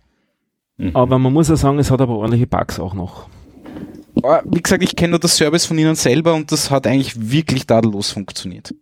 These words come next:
Speaker 2: Ja, ja. Na, wir haben da
Speaker 3: <clears throat>
Speaker 2: ziemlich viel ausgetestet, auch zum Thema Security, wenn wir eben sicher sein wollten, dass uns damit nichts passiert.
Speaker 3: Ja.
Speaker 2: Also es ist jetzt nicht der Server,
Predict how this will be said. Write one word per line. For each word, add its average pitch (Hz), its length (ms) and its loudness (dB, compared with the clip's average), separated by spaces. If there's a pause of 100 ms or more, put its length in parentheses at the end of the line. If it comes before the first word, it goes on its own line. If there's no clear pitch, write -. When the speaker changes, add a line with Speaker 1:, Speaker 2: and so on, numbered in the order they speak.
Speaker 2:
Ja, 104 320 2
ja. 98 180 -4
Na, 113 160 0
wir 131 140 2
haben 123 220 0
da 120 100 2
Speaker 3:
<clears throat> - 60 -18
Speaker 2:
ziemlich 127 280 0
viel 117 200 -2
ausgetestet, 117 720 0
auch 113 260 2
zum 123 180 -2
Thema 117 220 0
Security, 123 540 0
wenn 113 100 0
wir 113 160 -2
eben 110 300 -4
sicher 127 280 0
sein 113 240 0
wollten, 113 300 -4
dass 110 160 -2
uns 117 120 -4
damit 107 240 -2
nichts 123 200 -6
passiert. 120 420 0 (140)
Speaker 3:
Ja. 127 100 -6 (440)
Speaker 2:
Also 127 320 4
es 127 140 2
ist 143 180 0
jetzt 131 280 2
nicht 127 160 2
der 143 60 4
Server, 127 440 2